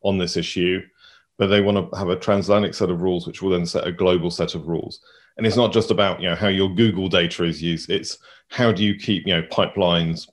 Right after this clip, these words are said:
electric grids, electric vehicles safe from the type of hacking we've seen in America on the energy systems just in the last month. So this is really critical. And it also links the other big thing the G seven made is, announced, which is a,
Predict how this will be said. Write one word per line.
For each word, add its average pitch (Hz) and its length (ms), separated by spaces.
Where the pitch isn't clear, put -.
electric 85 380
grids, 92 500
electric 95 360
vehicles 104 440
safe 87 520
from 107 240
the 104 60
type 107 260
of 104 100
hacking 104 420
we've 101 200
seen 98 480
in 107 100
America 110 580
on 98 180
the 92 60
energy 95 300
systems 95 500
just - 260
in 101 100
the 104 60
last 104 320
month. 117 300
So 110 140
this 120 160
is - 280
really 117 460
critical. 92 720
And 110 140
it - 100
also 127 400
links 110 240
the 107 100
other 107 160
big 117 400
thing 95 240
the 92 80
G 92 140
seven 87 300
made 82 180
is, - 240
announced, 98 500
which 98 160
is 90 100
a, 95 200